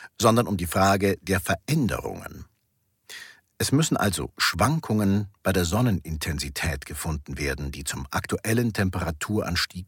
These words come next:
passen, sowohl im Zeitrahmen als auch in der Intensität. Beginnen wir mit der Intensität. Hierzu wurden im Buch bereits die verschiedenen Zyklen der Sonnenflecken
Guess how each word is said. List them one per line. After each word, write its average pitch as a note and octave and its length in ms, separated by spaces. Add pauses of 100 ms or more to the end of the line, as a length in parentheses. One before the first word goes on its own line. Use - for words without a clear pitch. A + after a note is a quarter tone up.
passen, - 440 (500)
sowohl F#2+ 440
im C#2+ 200
Zeitrahmen G2 880
als - 320
auch F2+ 340
in G2 80
der F#2+ 160
Intensität. - 840 (1300)
Beginnen D#3 320
wir B2+ 80
mit A#2 160
der A2+ 80
Intensität. G2 920 (580)
Hierzu G#2 480
wurden G2+ 240
im E2+ 120
Buch F#2+ 180
bereits E2 340
die - 120
verschiedenen E2 640
Zyklen F2 580
der E2+ 160
Sonnenflecken D#2 800